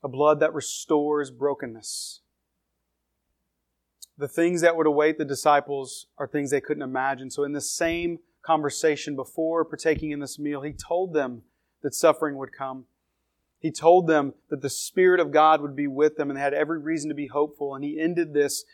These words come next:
speaking clearly to them. For the first time, remember, Jesus spoke in parables.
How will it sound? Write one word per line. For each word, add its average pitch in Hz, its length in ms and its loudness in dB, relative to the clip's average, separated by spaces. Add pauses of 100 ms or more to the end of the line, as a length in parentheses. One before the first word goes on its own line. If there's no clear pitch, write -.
(280)
speaking 208 520 -2
clearly 170 840 -2 (140)
to 135 100 -10
them. 110 280 -12 (1600)
For 160 100 0
the 151 80 4
first 185 400 4
time, 160 240 4
remember, 147 280 -2
Jesus 156 360 -8
spoke 165 260 2
in 143 100 -6
parables. 139 540 0